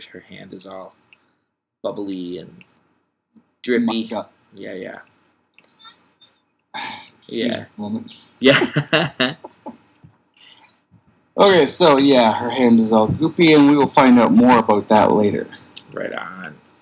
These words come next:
Speaker 2: In an excellent issue. That
Speaker 1: A
Speaker 2: comes.
Speaker 1: very cool issue that's coming up in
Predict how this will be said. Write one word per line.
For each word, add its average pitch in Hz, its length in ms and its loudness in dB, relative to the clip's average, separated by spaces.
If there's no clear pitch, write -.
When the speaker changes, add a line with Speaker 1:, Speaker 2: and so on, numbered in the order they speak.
Speaker 2:
In 131 180 4
an - 160 0
excellent 160 580 -4
issue. - 280 -12
That - 180 -20
Speaker 1:
A - 40 -18
Speaker 2:
comes. 85 180 -14
Speaker 1:
very 104 380 -4
cool 95 260 -12
issue 90 220 -14
that's - 180 -14
coming 220 260 -12
up - 140 -12
in 151 280 -10